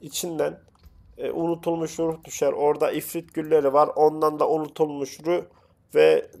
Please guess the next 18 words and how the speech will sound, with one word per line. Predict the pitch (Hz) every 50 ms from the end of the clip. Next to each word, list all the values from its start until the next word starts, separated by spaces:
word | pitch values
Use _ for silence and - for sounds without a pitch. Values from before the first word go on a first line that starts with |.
| 151 139
damarlar | 135 139 139 147 156 151 151 156 156 151
var | 143 135 127 123
arkadaşlar. | 123 120 - 135 123 123 117 - - 147 147 143 - -
Böyle | 123 123 123 123 123
morumsu | - - - 123 123 127 123 123 123 120 - - - 123 120
bir | 120 120
damarlar | 127 120 123 127 127 120 120 123 120
var. | 120 120 131 139
Onlardan | - - - 151 147 151 151 147 143 135 - 135 127 127 131 139
da | 151 160 165 - - _ _ _ _ _ _ _ _ _ _ _ _ _ -
unutulmuş | 151 151 156 151 147 - 156 147 143 143 139 135 127 - -
ruh | 135 135 147 165 165 156 143 139 _ _ _ -
düşer | 135 131 - - 147 139 131
arkadaşlar. | 120 113 107 - 123 120 117 113 113 - - 156 156 160 160 - _ _ _ _ _ _ _ _ _ _ -
İfrit | 165 170 165 - - 202 196 - -
gülü | - 202 202 208 208 190
de | 208 202
var. | 202 202 202